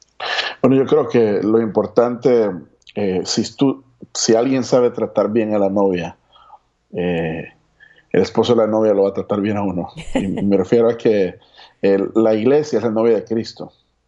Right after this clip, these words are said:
Speaker 1: Eh, hay que, hay que aprender a, a ser, a ser amables, a, a querer, a, a ser, eh, cariñosos con la, con la, con la novia de Cristo, y es la iglesia, ya sea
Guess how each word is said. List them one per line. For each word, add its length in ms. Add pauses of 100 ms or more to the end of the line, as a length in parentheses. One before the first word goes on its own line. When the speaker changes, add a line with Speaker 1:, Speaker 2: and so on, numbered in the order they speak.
(580)
Speaker 1:
Eh, 280
hay 160
que, 160
hay 80
que 80
aprender 480
a, 320 (420)
a 120
ser, 300 (180)
a 80
ser 200
amables, 540
a, 140
a 220
querer, 580
a, 600
a 40
ser, 420 (640)
eh, 180
cariñosos 640
con 160
la, 200
con 200
la, 280
con 160
la 160
novia 440
de 100
Cristo, 560
y 120
es 60
la 80
iglesia, 500
ya 160
sea 420